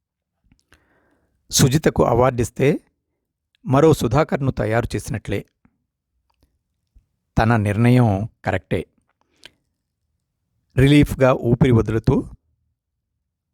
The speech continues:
"సారీ సుజిత," అనుకుంది సౌదామిని. అదండి ఈ వారం కథ.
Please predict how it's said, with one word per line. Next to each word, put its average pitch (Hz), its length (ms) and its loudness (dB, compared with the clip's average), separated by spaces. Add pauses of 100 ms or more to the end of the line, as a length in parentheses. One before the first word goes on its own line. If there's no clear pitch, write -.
(280)
"సారీ 110 400 0
సుజిత," 110 380 -2 (1200)
అనుకుంది 113 520 0 (640)
సౌదామిని. 98 640 -2 (2500)
అదండి 113 460 0 (920)
ఈ 127 140 2
వారం 127 300 2
కథ. 113 380 0